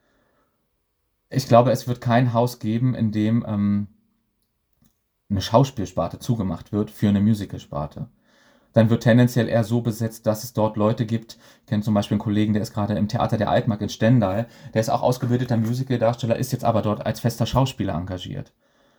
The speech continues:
Ich glaube, diese Möglichkeit, ähm, dem, was wir lernen, wir lernen ja Gesang, Tanz, Schauspiel. Ich möchte nicht sagen, dass das in anderen, äh, Ausbildungen im Schauspiel oder so, dass das nicht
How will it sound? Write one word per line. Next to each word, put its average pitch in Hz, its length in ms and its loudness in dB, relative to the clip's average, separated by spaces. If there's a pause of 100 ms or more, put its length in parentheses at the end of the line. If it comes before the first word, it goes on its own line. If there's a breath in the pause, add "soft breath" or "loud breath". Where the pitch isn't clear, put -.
(920)
Ich 131 160 -2
glaube, 113 340 6
diese 104 460 -2 (840)
Möglichkeit, 113 1080 2
ähm, 104 440 -6
dem, 101 380 0 (540)
was 113 260 0
wir 131 160 6
lernen, 110 440 2
wir 95 80 -2
lernen 104 200 0
ja 104 60 -2
Gesang, 107 400 0
Tanz, 113 320 -2
Schauspiel. - 500 -4
Ich 98 80 -8
möchte 110 220 0
nicht 107 80 -4
sagen, 98 180 4
dass 95 120 -4
das 104 120 -10
in 104 80 -2
anderen, 104 360 0 (380 loud breath)
äh, 104 320 0 (280)
Ausbildungen 110 420 2
im 101 80 2
Schauspiel 110 460 2
oder 104 60 -2
so, 104 100 -4
dass 110 140 -6
das - 180 -6
nicht 135 420 0